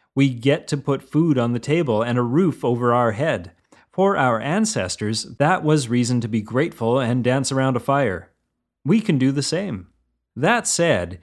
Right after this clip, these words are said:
it's natural to want more. After so many years or decades in the same line of work,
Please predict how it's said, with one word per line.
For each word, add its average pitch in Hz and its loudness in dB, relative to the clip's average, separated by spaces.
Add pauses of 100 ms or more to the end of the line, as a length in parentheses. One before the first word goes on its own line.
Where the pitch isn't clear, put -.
(200)
it's 147 -2
natural 170 0
to 170 -2
want 117 0
more. 101 -4 (380)
After 127 0
so 156 0
many 170 2
years 123 2
or 117 2
decades 101 -2
in 127 -2
the 120 -2
same 139 -2
line 143 2
of 135 -2
work, 107 -2